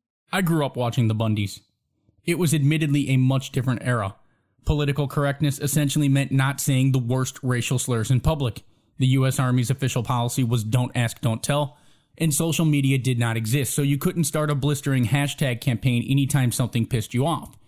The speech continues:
If you wanted to protest, you actually had to write multiple letters by hand or type multiple letters with a typewriter and mail them, real mail, mind you, to the people you wanted to influence.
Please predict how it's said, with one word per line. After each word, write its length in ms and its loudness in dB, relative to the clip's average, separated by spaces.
If 140 -2
you 80 2
wanted 240 2
to 80 -2
protest, 560 -2
you 160 -2
actually 340 -2
had 180 2
to 80 0
write 400 -2
multiple 420 0
letters 260 2
by 180 2
hand 340 0
or 160 0
type 440 -2
multiple 460 0
letters 320 0
with 200 2
a 140 -2
typewriter 840 -4
and 240 0
mail 380 2
them, 380 0
real 280 0
mail, 220 2
mind 300 2
you, 200 0
to 100 2
the 80 2
people 320 2
you 140 4
wanted 260 0
to 80 -4
influence. 680 -2